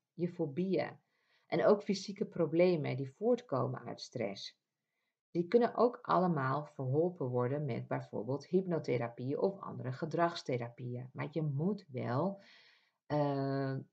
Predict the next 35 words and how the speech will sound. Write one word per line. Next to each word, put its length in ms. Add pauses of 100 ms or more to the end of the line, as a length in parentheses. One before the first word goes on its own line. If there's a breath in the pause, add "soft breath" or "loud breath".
(180)
in 100
het 220
onderbewuste 920
gaan 200
zitten 340
wroeten 680
om 260
dat 260
stuk, 640
eh, 460 (100)
aan 240
te 160
pakken. 500 (520)
Nou, 180 (280)
je, 560
wat 140
ik 100
al 80
zei, 420
je 140
maan 340
staat 360
voor 140
je 140
onderbewuste. 840
Dus 160
daar 300
zit, 360 (320)
ja, 300 (380 soft breath)
heel 400
veel 180
informatie 880
is 160
daarin 440
verscholen. 760